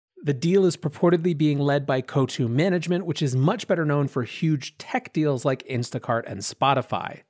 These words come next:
Now, the second major financing that I wanted to mention is at an even bigger valuation. The Block is reporting that BlockFi is raising a one hundred fifty million dollars Series D round at two point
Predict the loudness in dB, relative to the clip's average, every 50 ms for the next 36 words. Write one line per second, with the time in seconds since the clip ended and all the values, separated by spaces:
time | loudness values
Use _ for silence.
0 | _ _ _ _ _ _ 0 2 2 2 2 0 -2 0 0 0 0 0 0 0
1 | 0 0 0 0 0 0 0 0 2 2 0 0 0 0 0 0 0 0 0 0
2 | 0 0 -2 -2 0 0 0 0 0 -2 -2 -4 -2 -2 -2 0 0 0 0 -2
3 | -4 -6 -6 -6 -6 -4 -4 -2 -2 -2 -2 -2 -4 -4 _ 0 0 2 2 2
4 | 2 2 2 0 0 -2 -2 -4 -4 -4 -6 -6 -6 -8 -10 -10 -12 -16 _ _
5 | _ _ _ _ -8 -6 -4 -2 0 2 2 2 2 0 -2 0 0 -2 -2 0
6 | 0 2 2 2 0 -2 -4 -6 -6 -4 0 2 2 2 0 0 0 0 2 2
7 | 2 2 0 -2 -4 -6 -4 -2 -2 0 0 0 0 -2 -2 -2 -2 -4 -6 -6
8 | -6 -4 -2 -2 0 0 0 0 0 2 0 0 2 0 -2 0 0 0 0 2
9 | 2 4 4 4 4 4 2 2 2 2 2 2 2 0 0 -2 -2 0 2 2
10 | 2 0 0 0 -2 0 0 0 0 0 0 0 0 -2 -4 -6 -8 -8 -4 -2
11 | -2 -2 -2 -2 -4 -4 -4 -4